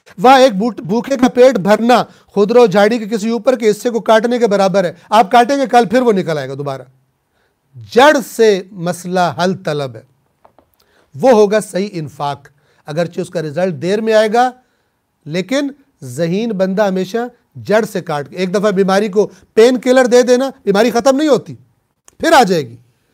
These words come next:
وہ عارضی علاج ہے، وہ بھی اپنی جگہ پر ہے، لیکن اصل علاج بیماری کو جڑ سے اکھاڑ پھینکنا،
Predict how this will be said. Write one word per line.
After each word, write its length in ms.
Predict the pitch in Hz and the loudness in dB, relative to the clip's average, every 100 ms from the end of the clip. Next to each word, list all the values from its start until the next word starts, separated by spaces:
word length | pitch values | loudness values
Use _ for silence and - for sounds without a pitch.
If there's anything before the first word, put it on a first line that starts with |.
| _ _ | _ _
وہ 60 | - - | -14 -2
عارضی 480 | 196 226 208 320 262 | 2 2 2 2 2
علاج 320 | 185 165 135 | 0 -2 -6
ہے، 60 | 117 | -4
وہ 100 | 170 | -2
بھی 120 | 226 | 2
اپنی 200 | 262 269 | 2 2
جگہ 220 | 294 269 233 | 2 2 2
پر 180 | 151 | 0
ہے، 80 | 117 - _ _ _ _ _ _ | -10 -16 _ _ _ _ _ _
لیکن 360 | 151 185 262 285 - | -6 -4 -4 -6 -4
اصل 320 | 240 285 - 302 | -2 -2 -2 -2
علاج 420 | 220 202 196 196 160 | 0 2 2 0 -2
بیماری 400 | 175 175 185 190 | -4 -2 -2 -4
کو 140 | 190 | -6
جڑ 280 | 131 185 214 | -4 -4 -4
سے 140 | 190 | -4
اکھاڑ 280 | 170 170 160 | -8 -6 -8
پھینکنا، 480 | 156 151 151 180 | -8 -12 -10 -8